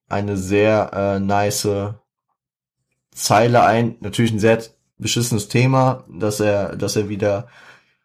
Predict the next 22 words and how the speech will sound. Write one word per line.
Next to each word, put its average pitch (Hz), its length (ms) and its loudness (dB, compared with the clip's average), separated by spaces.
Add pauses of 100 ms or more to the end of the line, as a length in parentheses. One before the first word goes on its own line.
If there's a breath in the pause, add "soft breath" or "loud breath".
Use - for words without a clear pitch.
aufgrund 120 400 0
seiner 107 220 2
Hautfarbe, 107 880 2
aufgrund 104 760 -8 (600)
seines 101 360 0
Standes, 107 600 0
ähm, 98 760 -6 (400)
anders 113 420 0
behandelt 123 460 0
wird, 117 280 0
aber 98 260 0
die 98 140 -10
Zeile 117 640 0 (180 soft breath)
ist - 120 -14
lyrisch 120 580 0 (120)
ziemlich, 110 580 -2
äh, 101 400 2 (1500)
ziem-, 113 440 -2
äh, 101 140 -6
ziemlich, 104 680 -2
äh, 95 440 -6
interessant. 110 760 0